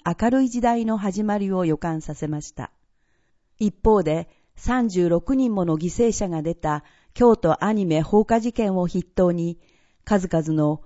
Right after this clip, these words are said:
凶悪で悲惨な事件が相次ぎました。また、九月から十月にかけての台風被害、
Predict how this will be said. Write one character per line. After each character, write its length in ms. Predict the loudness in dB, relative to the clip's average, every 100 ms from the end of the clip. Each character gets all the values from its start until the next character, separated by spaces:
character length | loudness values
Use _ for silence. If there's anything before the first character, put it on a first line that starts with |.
| -10
凶 280 | 2 4 6
悪 280 | 4 0 -2
で 180 | 0 -2
悲 160 | -4 -4
惨 280 | -2 -2
な 100 | -2
事 160 | -4 -4
件 220 | -4 -4
が 100 | -4
相 160 | -4 -6
次 220 | -6 -6
ぎ 20 |
ま 100 | -6
し 120 | -8
た。 180 | -12 -14 _ _ _ _ _ _ _ _ _ _ -4
ま 160 | -2
た、 260 | 0 -2 -2 _ _ _ -2
九 120 | 2
月 280 | 2 2 -2
か 140 | 0
ら 220 | 2 0 2
十 220 | 4 4
月 280 | 2 0 -2
に 120 | -2
か 140 | -4
け 120 | -4 -2
て 120 | -2
の 140 | -2
台 280 | 0 0 0
風 220 | 0 0
被 140 | 0 -2
害、 320 | -2 -4